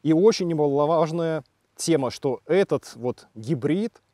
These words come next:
устойчив к основным болезням огурца, а еще к вирусным заболеваниям, особенно мозаике огурца. И может плодоносить до самых морозов, давать вам колоссальные урожаи. Годятся вот эти огурчики и для закатки, а, и для солений,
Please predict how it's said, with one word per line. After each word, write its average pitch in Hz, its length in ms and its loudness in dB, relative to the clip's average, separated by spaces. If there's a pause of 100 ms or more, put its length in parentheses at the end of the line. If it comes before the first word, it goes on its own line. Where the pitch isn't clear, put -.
устойчив 165 580 0
к - 80 -18
основным 143 500 -4
болезням 135 440 -2
огурца, 123 540 -4
а 123 120 -4
еще 131 340 -2
к - 100 -12
вирусным 147 380 -4
заболеваниям, 127 720 -2
особенно 147 480 -2
мозаике 123 480 -4
огурца. 120 540 -4 (680)
И 147 100 0
может 175 280 0
плодоносить 156 840 0
до 117 180 -2
самых 160 440 -2
морозов, 131 440 -4
давать 123 420 -4
вам 196 160 -4
колоссальные 143 640 -2
урожаи. 127 600 -4 (420)
Годятся 170 520 2
вот 147 100 -4
эти 151 160 -2
огурчики 151 560 -2
и 180 180 -6
для 160 140 0
закатки, 160 720 -4 (520)
а, 135 320 0
и 180 140 -2
для 160 140 2
солений, 170 640 -2